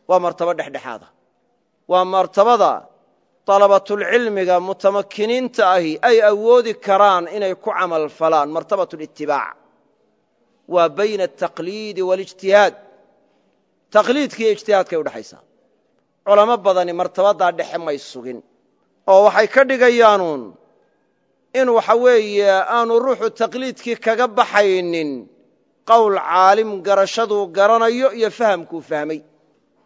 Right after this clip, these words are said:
Saas aawadeed ayuu odhanayaa, eh,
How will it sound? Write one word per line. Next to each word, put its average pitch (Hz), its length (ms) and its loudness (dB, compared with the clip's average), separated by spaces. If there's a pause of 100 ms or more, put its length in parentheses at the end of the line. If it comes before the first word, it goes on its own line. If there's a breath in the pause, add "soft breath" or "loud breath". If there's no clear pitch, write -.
(220)
Saas 180 240 -4
aawadeed 202 520 4 (1080)
ayuu 220 240 4
odhanayaa, 214 640 2 (1080)
eh, 202 340 2